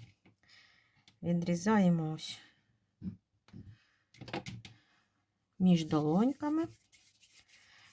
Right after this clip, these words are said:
коловими рухами робимо ось таку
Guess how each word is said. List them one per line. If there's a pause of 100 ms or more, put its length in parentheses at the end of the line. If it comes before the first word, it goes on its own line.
(140)
коловими
рухами (1160)
робимо
ось
таку